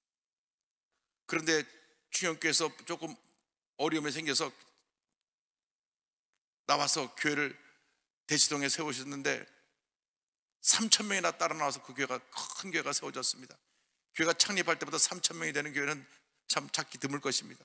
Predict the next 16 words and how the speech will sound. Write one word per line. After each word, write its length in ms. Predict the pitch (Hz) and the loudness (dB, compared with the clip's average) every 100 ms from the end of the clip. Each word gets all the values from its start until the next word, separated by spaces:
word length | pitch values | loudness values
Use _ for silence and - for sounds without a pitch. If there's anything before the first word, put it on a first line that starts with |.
| _ _ _ _ _ _ _ _ | _ _ _ _ _ _ _ _
그래서 380 | 165 160 165 147 | 2 4 4 0
아주 180 | 139 - | -4 -8
큰 440 | - - - 196 - | -12 -8 -6 -6 -6
업적을 420 | 139 - 156 147 | -6 -4 -6 -2
남기시고 600 | 147 147 139 - 143 139 - _ _ _ _ _ _ _ _ | -2 0 -2 -4 -6 -12 -16 _ _ _ _ _ _ _ _
전주대학교 580 | - 151 147 147 131 147 | -2 0 0 0 0 0
총장도 460 | - 180 151 139 135 | -2 -2 0 0 0
하시고 280 | 127 139 131 | -2 -4 -6
교수도 420 | - 131 - 135 | -2 0 0 0
하시고 420 | 135 143 139 - _ _ _ _ _ _ _ _ _ | 0 -2 -6 -14 _ _ _ _ _ _ _ _ _
목회자, 1300 | 139 139 - 143 139 139 - 131 135 135 131 139 135 - | -8 -6 -2 0 0 -2 -14 -2 0 0 -4 -8 -8 0
교육자로 460 | 151 139 147 143 | 2 2 -2 -2
있다가 320 | 139 - 139 | -4 -4 -2
총 220 | 143 - 151 | -2 -4 -2
가시는데 600 | 143 160 165 175 147 - - _ _ _ _ _ _ _ _ _ _ _ _ _ _ _ _ _ _ | 0 0 -2 0 0 -2 -12 _ _ _ _ _ _ _ _ _ _ _ _ _ _ _ _ _ _
목사님 640 | - 123 139 131 127 123 | -12 -4 0 0 -4 -8